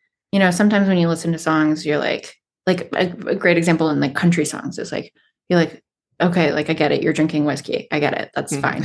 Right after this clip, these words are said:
Speaker 1: Whatever. Like, I, I get it. Like, I'm bored," <laughs> you know?
Speaker 2: <laughs>
Speaker 1: But then, you know, if, but if you were to write something that was, like, much more specific, like, "I was drinking, like, this brand," or, like, "I was drinking brandy," you know, which is, like, much less common.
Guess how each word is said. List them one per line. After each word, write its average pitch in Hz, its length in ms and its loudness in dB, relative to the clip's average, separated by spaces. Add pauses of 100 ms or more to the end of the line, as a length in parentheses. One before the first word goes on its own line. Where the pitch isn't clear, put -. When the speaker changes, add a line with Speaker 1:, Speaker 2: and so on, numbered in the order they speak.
Speaker 1:
Whatever. 147 380 -2
Like, 165 320 0
I, 170 280 0
I 156 200 0
get 151 200 0
it. - 240 -4
Like, 160 200 -6
I'm 147 420 -4
bored," 160 420 -4
<laughs> - 400 0
you 233 80 4
know? 185 240 2 (320)
Speaker 2:
<laughs> - 360 -16
Speaker 1:
But 190 160 0
then, 175 420 2 (500)
you 180 140 -4
know, 156 400 -4
if, 165 240 -4
but 165 140 0
if 170 100 2
you 185 120 2
were 175 100 6
to 165 100 2
write 175 300 2
something 170 260 -2
that 156 100 -2
was, 147 140 -6
like, 151 180 -2
much 170 200 -2
more 170 100 2
specific, 170 800 -2
like, 160 240 -2
"I 180 260 4
was 165 220 0
drinking, 170 440 -4
like, 170 240 0
this 202 220 0
brand," 185 720 0
or, 156 80 0
like, 165 220 -4
"I 175 80 2
was 170 160 0
drinking 170 640 0
brandy," 165 720 2
you 170 100 4
know, 156 160 2
which 151 140 -2
is, 147 100 -8
like, 151 160 -4
much 156 220 -2
less - 120 -8
common. 175 380 -6